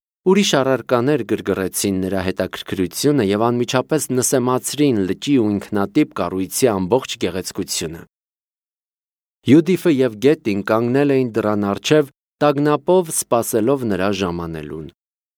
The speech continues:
Յուդիֆը ժամանակ առ ժամանակ հեռադիտակով նայում էր թիավարողին ու մակույկներին։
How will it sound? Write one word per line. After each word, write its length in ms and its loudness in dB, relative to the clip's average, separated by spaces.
Յուդիֆը 480 4
ժամանակ 540 0
առ 140 2
ժամանակ 480 0
հեռադիտակով 680 0
նայում 340 0
էր 120 -4
թիավարողին 840 2
ու 160 -2
մակույկներին։ 1000 -4